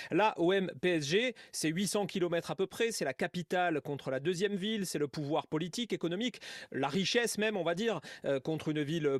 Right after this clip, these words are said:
pauvre, rebelle au pouvoir central, fière de son club centenaire face au jeune Paris Saint-Germain. Voilà, c'est, c'est le match le plus clivant.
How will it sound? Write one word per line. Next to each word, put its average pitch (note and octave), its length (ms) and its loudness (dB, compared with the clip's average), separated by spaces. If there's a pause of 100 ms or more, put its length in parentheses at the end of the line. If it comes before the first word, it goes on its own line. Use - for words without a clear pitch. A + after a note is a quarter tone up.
pauvre, G#3 440 6
rebelle E3 420 4
au D3 40 -2
pouvoir D#3 300 -2
central, G#3 480 0
fière F3 300 0
de E3 80 0
son D#3+ 180 -4
club D#3 320 0 (240)
centenaire F#3 720 0
face C#3+ 220 -4
au D3 100 0
jeune F#3+ 300 2
Paris E3+ 240 0
Saint-Germain. D3+ 600 0
Voilà, C#3+ 220 0
c'est, D3+ 240 0 (200)
c'est - 160 4
le G3 100 4
match A3 240 0
le F#3 100 2
plus F3+ 220 0
clivant. F#3+ 240 0